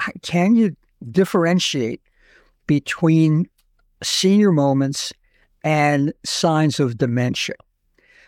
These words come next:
Uh, and the reason that's a very important question is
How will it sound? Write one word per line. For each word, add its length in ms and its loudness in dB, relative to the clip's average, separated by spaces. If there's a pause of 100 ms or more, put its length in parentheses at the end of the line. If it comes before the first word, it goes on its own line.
(160)
Uh, 400 0 (100)
and 140 2
the 80 4
reason 480 2
that's 240 2
a 80 0
very 320 2
important 500 0
question 680 -4 (160)
is 540 0